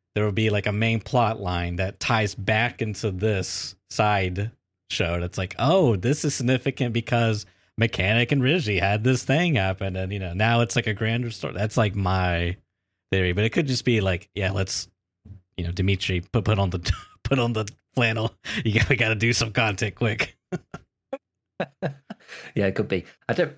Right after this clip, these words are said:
Speaker 2: uh, yeah, I don't really know. It's all gonna depend on what we see. I don't, <sighs> I guess it could be the case, and they're working on storyline quests or whatever, but, I mean, we're not gonna see that for so long, right? It's gonna be after release on one point oh is the first time
Speaker 1: Mm-hmm.
Speaker 2: that we're gonna,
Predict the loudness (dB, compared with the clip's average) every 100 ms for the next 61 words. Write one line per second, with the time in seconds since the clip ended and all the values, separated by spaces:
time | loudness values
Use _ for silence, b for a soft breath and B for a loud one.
0 | -2 0 0 -2 -4 -4 -6 -6 -6 -4
1 | 0 0 0 -2 -2 -2 0 -2 -6 -12
2 | _ _ -2 -2 -4 -2 0 2 2 2
3 | -2 B B B B -14 -4 -2 0 2
4 | 2 2 2 2 2 2 2 2 2 2
5 | 4 4 2 2 0 2 2 4 2 2
6 | 0 0 -2 0 2 2 2 0 2 0
7 | 0 0 0 -4 -4 -4 -4 -8 -10 -6
8 | -4 0 2 2 0 -4 -2 0 2 0
9 | -4 -14 _ -6 -4 -2 0 2 0 -2
10 | -16 _ _ -2 2 2 2 -2 0 2
11 | 2 -2 -8 -14 -2 2 2 0 -2 0
12 | 0 0 -4 b b -4 -2 -2 -6 -8
13 | -6 -4 -2 0 -2